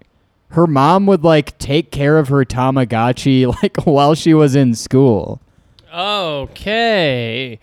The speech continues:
Speaker 2: Was her mom not working? <laughs>
Speaker 1: I have no idea. That's absurd, though, right? <laughs> That's like
Speaker 2: Yeah, that's, that's a little sad. I, I mean,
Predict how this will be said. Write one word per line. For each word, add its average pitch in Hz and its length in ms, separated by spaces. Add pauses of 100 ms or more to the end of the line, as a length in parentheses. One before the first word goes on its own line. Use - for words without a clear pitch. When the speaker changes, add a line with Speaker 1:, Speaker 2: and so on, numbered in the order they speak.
(540)
Speaker 2:
Was 156 260
her 180 120
mom 180 280
not 180 220
working? 339 520 (340)
<laughs> - 340
Speaker 1:
I 269 200 (280)
have 165 260
no 175 320
idea. 135 680
That's 190 220
absurd, 170 520
though, 98 220
right? 143 400
<laughs> - 0
That's 180 260
like 190 180
Speaker 2:
Yeah, 180 680
that's, 190 300
that's 202 300
a 214 40
little 185 220
sad. 131 560
I, 240 220
I - 20
mean, 269 180